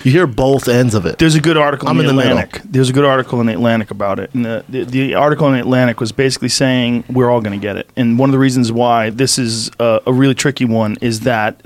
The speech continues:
Speaker 2: the symptoms don't show up for a while.
Speaker 1: Yeah.
Speaker 2: So you could be contagious for a long time.
Speaker 1: I
Speaker 2: And
Speaker 1: swear I
Speaker 2: also,
Speaker 1: had it three weeks ago.
Speaker 2: it doesn't kill people quick. See, the thing about that avian flu that they put the kibosh to, that was a really deadly one. It
Speaker 1: Yeah.
Speaker 2: killed sixty percent of the people that got it. So China acted immediately. They killed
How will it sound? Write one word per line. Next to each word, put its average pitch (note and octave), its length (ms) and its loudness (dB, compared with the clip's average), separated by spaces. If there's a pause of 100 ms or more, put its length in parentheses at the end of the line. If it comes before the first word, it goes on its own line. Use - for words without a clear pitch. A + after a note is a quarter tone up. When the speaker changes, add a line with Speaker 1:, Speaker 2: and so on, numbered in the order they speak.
(140)
Speaker 2:
the B2 120 -4
symptoms C3 420 -2
don't B2+ 160 -2
show A#2+ 200 0
up - 120 -4
for A#2 80 -4
a G2+ 60 -2
while. G#2 280 0
Speaker 1:
Yeah. G#2 200 0 (280)
Speaker 2:
So - 140 -2
you C3 80 2
could D3 120 -2
be B2 100 -2
contagious A#2 500 -2
for - 120 -4
a A2 40 2
long A2+ 240 0
time. A#2 240 0
Speaker 1:
I A#2 120 0
Speaker 2:
And C3 80 0
Speaker 1:
swear C#3+ 280 2
I C3+ 40 0
Speaker 2:
also, - 80 2
Speaker 1:
had A#2 160 2
it F#2+ 80 0
three A2 160 2
weeks G#2 260 0
ago. F#2 80 2
Speaker 2:
it F2 40 2
doesn't D3+ 220 0
kill D#3+ 240 -2
people C#3 220 0
quick. - 480 -2 (100)
See, - 200 -2
the D3 120 4
thing F#3+ 180 -2
about D#3+ 260 0
that B2+ 180 0
avian C#3+ 420 2
flu C#3+ 400 2
that C3+ 140 0
they C3+ 100 0
put C#3+ 240 -2
the C#3+ 80 -4
kibosh B2+ 480 -2
to, D#3+ 280 4
that C#3 200 0
was B2 140 0
a A#2 60 0
really C3 440 0
deadly A#2+ 380 0
one. G#2 280 -6
It A2+ 140 -2
Speaker 1:
Yeah. G2 60 2
Speaker 2:
killed D3 200 2
sixty - 380 -2
percent C#3 320 0
of - 0 -
the B2+ 100 -2
people B2 200 0
that A#2+ 60 -2
got A#2+ 220 0
it. A2 80 -6
So A#2+ 220 0
China C#3+ 320 0
acted B2 380 -4
immediately. B2 480 2
They F#2+ 100 -6
killed C3+ 360 0